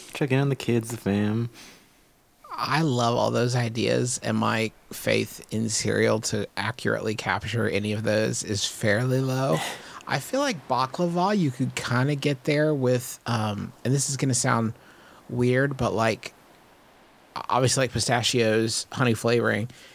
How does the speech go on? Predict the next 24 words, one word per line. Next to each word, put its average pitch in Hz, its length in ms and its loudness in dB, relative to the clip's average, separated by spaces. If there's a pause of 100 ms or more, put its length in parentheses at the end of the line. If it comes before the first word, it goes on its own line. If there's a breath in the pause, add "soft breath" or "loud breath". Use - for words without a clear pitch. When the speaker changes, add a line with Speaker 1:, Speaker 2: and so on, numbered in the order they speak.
(140)
Speaker 2:
and, 117 140 2
like, 98 340 2 (260)
shredded 123 500 2
wheat. 135 320 0 (380)
Like, 120 200 2
that, 123 260 0
that, 113 260 0
the, 107 360 4 (680)
uh, - 520 -4 (160)
amount 117 320 2
of 107 100 -6
texture - 420 0
you 131 140 4
get 127 300 0
in 117 100 -2
the 113 60 2
bite 120 220 0
of 117 100 -4
shredded 123 300 2
wheat 113 320 -2
reminds 104 460 -2
me 113 80 0
of, 104 120 -2
like, 107 260 0